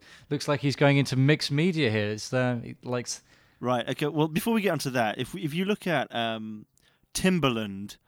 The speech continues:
Speaker 2: I think that's two thousand and twelve. It really, it's like the website for Space Jam or something.
Speaker 1: Yeah, I can see that. If you had
Speaker 2: Oh, do you know that,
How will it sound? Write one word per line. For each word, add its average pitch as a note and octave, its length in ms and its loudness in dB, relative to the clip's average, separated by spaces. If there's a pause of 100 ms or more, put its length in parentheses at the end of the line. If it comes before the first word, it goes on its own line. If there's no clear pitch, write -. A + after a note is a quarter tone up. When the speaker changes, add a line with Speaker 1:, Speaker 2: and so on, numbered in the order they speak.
(120)
Speaker 2:
I B2+ 80 -4
think E3+ 140 -2
that's C#3 160 -8
two D3+ 200 -4
thousand A#2 320 -4
and G#2+ 100 -10
twelve. A2 640 -4 (840)
It C3+ 80 4
really, G3+ 200 8
it's F#3 160 -2
like G3 160 2
the D#3+ 80 8
website D#3 380 6
for C#3 100 -4
Space D3+ 360 2
Jam A2 280 -2
or G#2+ 40 -8
something. A2+ 560 -8
Speaker 1:
Yeah, A2+ 180 0
I G#2+ 60 -2
can G#2 120 -8
see G#2 200 -6
that. F#2+ 240 -6 (640)
If C3 180 -4
you C#3 60 4
had C3+ 160 2
Speaker 2:
Oh, C#3+ 320 6
do B2+ 100 -4
you G3+ 60 -2
know D#3 160 0
that, C3 200 -8